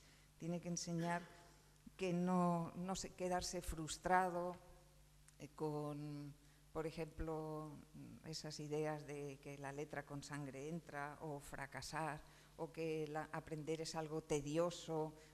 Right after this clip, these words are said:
duro, sino que es cuestión de enamorar, ¿no? Entonces, eh, ¿qué ocurre cuando alguien quiere seguir aprendiendo?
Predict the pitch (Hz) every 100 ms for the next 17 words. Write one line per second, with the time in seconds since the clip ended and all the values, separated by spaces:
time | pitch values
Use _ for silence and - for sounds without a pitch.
0 | - 160 175 175 160 156 - - - -
1 | - - - - 151 151 147 131 139 139
2 | 135 127 - - 156 - 165 - 160 165
3 | 165 151 143 139 139 147 160 - - -
4 | - - 143 185 - - - - - -
5 | 160 151 180 180 - 190 185 185 - 170
6 | 160 196 190 202 180 165 160 156 156 151
7 | 147 156 151 156 147 - 165 156 - 156
8 | 147 147 147 147 147 143 139 139